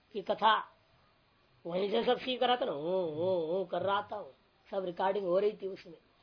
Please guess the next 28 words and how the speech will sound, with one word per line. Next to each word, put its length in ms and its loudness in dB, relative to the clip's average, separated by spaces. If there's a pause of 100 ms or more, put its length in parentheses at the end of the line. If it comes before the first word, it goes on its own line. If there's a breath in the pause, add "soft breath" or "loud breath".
(2750)
सब 240 0
कुछ। 180 4
इसलिए 260 4
बच्चे 360 2
को 140 8
जो 160 8
है 400 6 (160)
मातृभाषा 540 4
कैसे 280 8
आ 120 8
जाती 340 -6
है, 60 -20 (640)
कोई 80 -10
सिखाता 380 2
तो 100 0
है 120 2
नहीं 100 0
उसको। 300 -4 (1080)
लेकिन 160 -2
अंदर 360 4
में 120 2
रहते 280 0
हुए 260 -2
वो 180 -2
सब 200 -6
सीख 260 -16
लिया 220 -12
है। 160 -20